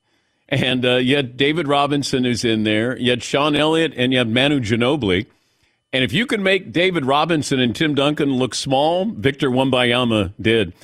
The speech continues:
That, that's why when you, when you see somebody and you go, "Oh, he's a seven-footer." And then you see somebody who is seven six, and you go, "Oh, there's a big difference in that." Or Yao Ming,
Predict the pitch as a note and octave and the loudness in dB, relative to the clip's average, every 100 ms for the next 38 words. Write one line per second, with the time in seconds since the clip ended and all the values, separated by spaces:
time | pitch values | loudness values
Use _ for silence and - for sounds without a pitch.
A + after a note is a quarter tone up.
0 | - _ - A3 G#3 A#3+ - B3 A3 F#3+ | -20 _ -2 -2 0 -4 0 0 2 0
1 | F3 E3 C#3 D3 D#3 D#3 C#3 - A3 G#3+ | 0 -2 -4 -6 -2 0 0 0 0 0
2 | D#3 C3 C3+ C3 B2+ B2 B2 A#2 G#2+ - | 0 2 2 2 2 0 2 2 0 -6
3 | _ - G3+ D#3+ C#3 A#2+ C3+ A2 G2+ - | _ -4 0 0 0 -2 0 0 -2 -2
4 | A#2 - - _ _ _ _ _ _ _ | -4 -4 -18 _ _ _ _ _ _ _
5 | D3 E3+ F#3+ E3 G#3 F3+ F#3 F3 E3 D3+ | 0 2 2 0 0 0 0 0 0 0
6 | B2 C#3 B2+ A#2+ A2+ - _ _ - - | 0 0 2 0 -2 -6 _ _ -8 -2
7 | D3 B2+ A#2+ A2+ - A3 D#3+ - - A2 | 0 2 0 -2 -2 0 -2 -4 -2 0
8 | A2 G#2+ G#2 - F#3+ D#3+ A2+ C3 C3 C3 | 0 0 0 0 -2 -2 0 0 0 -2
9 | G#2+ A#2+ - F2 - E2+ E2+ C2+ - _ | 0 -2 0 -6 -2 -2 -2 -6 -14 _
10 | _ _ _ C3+ C#3+ B2+ G#2+ _ _ _ | _ _ _ 0 2 0 -2 _ _ _
11 | _ B2+ D#3 G3 E3+ D#3 D3 E2 C#2 | _ -2 0 2 2 2 2 0 -6